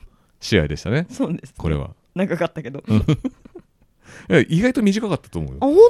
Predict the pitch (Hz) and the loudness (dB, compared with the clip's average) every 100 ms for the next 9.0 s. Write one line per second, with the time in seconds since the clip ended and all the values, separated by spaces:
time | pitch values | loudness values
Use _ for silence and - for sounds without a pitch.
0 | 480 480 480 - 78 - 104 101 95 87 | 8 6 6 4 0 0 0 0 -2 -2
1 | 80 69 - _ 85 76 78 _ - 254 | -6 -10 -14 _ -8 -8 -12 _ -6 -6
2 | - 330 370 381 359 381 254 143 110 131 | -2 0 2 0 -6 -4 -2 0 2 2
3 | 180 127 165 _ _ _ _ _ 294 269 | 2 0 -4 _ _ _ _ _ -10 -8
4 | 220 127 - - 110 143 135 107 87 80 | -8 -2 0 2 2 4 2 0 -2 -4
5 | 76 78 73 50 - - 185 175 170 _ | -8 -10 -12 -14 -16 -10 -8 -8 -12 _
6 | - 294 - - 254 - - 277 262 240 | -6 -6 -6 -16 -16 -14 -10 -8 -6 -6
7 | 247 220 170 170 160 170 170 165 180 170 | -2 0 0 -2 -6 -4 -4 -6 -6 -6
8 | 147 _ 98 98 80 - - 202 208 165 | -8 _ -4 -4 -4 -10 -8 -6 -4 -4